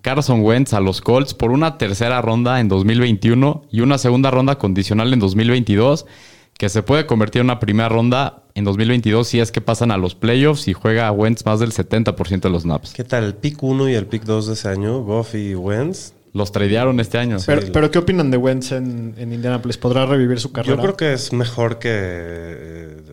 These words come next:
Speaker 2: Rivers. No.
Speaker 1: Yo creo que sí en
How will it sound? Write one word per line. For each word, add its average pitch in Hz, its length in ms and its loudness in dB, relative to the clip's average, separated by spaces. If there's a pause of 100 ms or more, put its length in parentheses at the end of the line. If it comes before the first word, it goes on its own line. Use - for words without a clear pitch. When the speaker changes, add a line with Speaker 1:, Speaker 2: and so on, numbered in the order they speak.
(180)
Speaker 2:
Rivers. - 520 -10 (560)
No. 90 180 -12 (120)
Speaker 1:
Yo 135 160 2
creo 175 160 2
que 131 120 0
sí 123 240 0
en 123 180 0